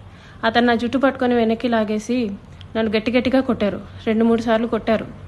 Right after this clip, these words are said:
చాలా గట్టిగా కొట్టి, ఆ, కార్ సీట్ని అడ్జస్ట్ చేసేసి నా మీదకి వచ్చేసి నన్ను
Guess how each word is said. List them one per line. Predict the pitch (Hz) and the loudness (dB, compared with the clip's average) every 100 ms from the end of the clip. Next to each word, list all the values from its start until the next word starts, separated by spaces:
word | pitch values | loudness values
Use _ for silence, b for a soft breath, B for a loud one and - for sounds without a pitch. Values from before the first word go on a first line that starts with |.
| - | -4
చాలా | 214 220 | 0 0
గట్టిగా | 214 233 - | -2 -4 -4
కొట్టి, | 214 - 285 - B B B B B B - - - | -4 -2 -4 -6 B B B B B B -18 -18 -4
ఆ, | 214 208 202 - - - - - | -2 -2 -4 -10 -18 -18 -16 -2
కార్ | 226 226 233 - - - - 208 | 2 4 2 -4 -18 -18 -16 -8
సీట్ని | - 254 277 | -2 0 2
అడ్జస్ట్ | 226 185 247 254 233 | 2 2 -2 -2 -2
చేసేసి | 214 214 214 - 294 254 196 - - B - 214 | -2 -2 -4 -2 0 0 -4 -12 -20 B -6 0
నా | |
మీదకి | 220 226 233 226 | 2 2 2 -2
వచ్చేసి | 220 220 240 | -2 -2 0
నన్ను | 226 196 190 190 | 0 2 -2 -4